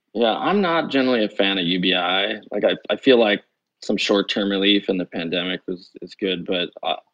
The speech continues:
I mean, I like the simple model of,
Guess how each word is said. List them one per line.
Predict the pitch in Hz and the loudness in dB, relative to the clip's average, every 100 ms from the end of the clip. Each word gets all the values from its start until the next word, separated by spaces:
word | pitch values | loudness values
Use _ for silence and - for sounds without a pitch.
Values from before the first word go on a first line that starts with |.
| - | -8
I | 107 | -4
mean, | 107 101 | -2 -2
I | 98 | -2
like | 107 101 | -2 -4
the | 101 | -6
simple | - 104 - 90 87 87 _ _ _ _ _ | -6 -6 -4 -2 -2 -4 _ _ _ _ _
model | - 101 92 90 87 | -6 -2 0 0 -2
of, | 80 73 69 | -2 -6 -10